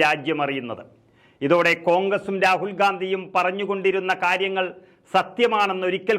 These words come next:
കൂടി തെളിഞ്ഞിരിക്കുകയാണ്. മോദിയുടെ കാലത്ത് അദാനി ഇന്ത്യയിൽ വിറ്റ്, വിറ്റത് നിലവാരം കുറഞ്ഞ കൽക്കരിയാണെന്ന റിപ്പോർട്ട് വന്നതോടെ കോൺഗ്രസ് കൂടുതൽ ശക്തമായി അവരുടെ വാദങ്ങൾ ആവർത്തിക്കുകയാണ്. പ്രധാനമന്ത്രി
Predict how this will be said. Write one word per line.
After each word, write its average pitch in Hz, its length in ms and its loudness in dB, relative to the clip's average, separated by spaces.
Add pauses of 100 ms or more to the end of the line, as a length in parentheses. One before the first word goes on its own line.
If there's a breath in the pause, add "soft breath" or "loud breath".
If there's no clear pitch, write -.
കൂടി 180 220 2 (380)
തെളിഞ്ഞിരിക്കുകയാണ്. 147 760 0 (920 soft breath)
മോദിയുടെ 240 440 2
കാലത്ത് 226 380 0 (120)
അദാനി 214 380 0 (100)
ഇന്ത്യയിൽ 220 380 0 (120)
വിറ്റ്, 202 400 -4
വിറ്റത് 214 380 2 (160)
നിലവാരം 220 600 2
കുറഞ്ഞ 208 260 -4 (100)
കൽക്കരിയാണെന്ന 202 800 0 (100)
റിപ്പോർട്ട് 214 420 0
വന്നതോടെ 196 420 0 (320)
കോൺഗ്രസ് 175 420 -2 (400 soft breath)
കൂടുതൽ 214 420 4 (160)
ശക്തമായി 190 540 0 (240)
അവരുടെ 165 320 -2
വാദങ്ങൾ 165 420 0 (360)
ആവർത്തിക്കുകയാണ്. 135 720 -4 (600 soft breath)
പ്രധാനമന്ത്രി 185 560 2